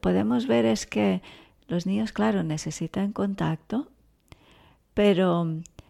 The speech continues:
no necesariamente necesitan ayuda para dormirse. O sea, esto es algo que, mm, es una, em, manera de, de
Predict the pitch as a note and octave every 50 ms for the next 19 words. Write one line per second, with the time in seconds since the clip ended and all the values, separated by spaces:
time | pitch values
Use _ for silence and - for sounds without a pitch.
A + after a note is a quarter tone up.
0 | _ _ _ _ _ _ _ - - - - - - F#3+ F#3+ G3 G3+ G3+ G#3+ A#3+
1 | B3+ B3 A#3 A#3 A3 - F#3+ F#3 - G3+ F#3 F3 F3 F3 E3+ E3+ F3+ F3+ F#3 F#3+
2 | F#3+ - - - - B3+ C#4+ E4 - _ - F3 F3 - - F3+ - - - G3+
3 | G3 - A3+ B3+ C4 - - - F3+ F3+ F3 F3 F3+ F#3+ F3+ G3+ A3 B3 D#4 -
4 | - - - _ _ _ - F3+ F3+ E3+ D#3 E3+ E3 E3+ E3 D#3+ D#3+ D3+ D3+ -
5 | - - - - - - _ _ _ _ _ _ _ _ _ _ _ _ _ _
6 | _ _ _ _ - - _ _ _ _ _ - E3 - - F3 E3 C#3+ C#3+ C#3+
7 | - _ _ _ _ _ - - _ _ _ _ _ _ _ _ _ _ _ -
8 | - G3+ G3 G#3 G3 G3 F#3+ A3 A3+ G#3+ - - G3 F#3 F#3 F3+ F3+ F3+ E3+ E3
9 | D#3+ D#3 D3+ D3+ - - - - _ _ _ _ _ _ _ _ _ - - F3+
10 | F3 E3+ E3+ F3 F3+ F3+ F3+ F3+ F3 E3+ E3 E3 D#3+ D#3 D#3+ D3+ D3 - - -
11 | - _ - - - - D3+ D3 D3+ D3 C#3+ C#3+ C#3+ C#3+ D3 - - - - D3+
12 | D3+ D#3 E3 F3+ G3 G#3 G#3+ G3+ F#3+ F3+ D3+ D3 D#3+ D#3 D3+ C#3+ C#3+ C#3+ C#3+ C#3+
13 | C#3+ D3 D3+ E3+ - - - _ _ _ _ _ _ - D#3+ D#3+ D#3+ D#3 D3+ D3
14 | D3+ D3 C#3+ - - -